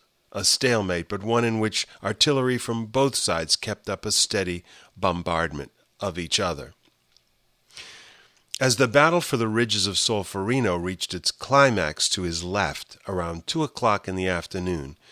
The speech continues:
Benedek, like Wimpfen, received an urgent request from Franz Joseph and Count Schlick to attack the left wing of the assaulting French center.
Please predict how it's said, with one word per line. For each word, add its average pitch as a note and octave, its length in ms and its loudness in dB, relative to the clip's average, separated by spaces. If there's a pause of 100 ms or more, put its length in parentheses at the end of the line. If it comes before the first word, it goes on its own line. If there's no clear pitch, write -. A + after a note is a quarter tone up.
(420)
Benedek, F#2+ 640 2
like F2 320 -4
Wimpfen, F#2 640 -2 (180)
received A2 480 2
an A#2 200 2
urgent A#2+ 380 4
request G#2+ 460 0
from G#2 160 -6
Franz G#2 380 -2
Joseph A2+ 480 -2
and A2+ 240 -6
Count G2+ 300 -2
Schlick A#2+ 360 2 (400)
to G#2+ 140 0
attack A#2 560 4
the F#2+ 120 -2
left G#2 460 2
wing E2+ 500 -4
of F#2 180 -10
the G2 80 -6
assaulting F#2 640 0
French E2 420 -4
center. F2+ 440 0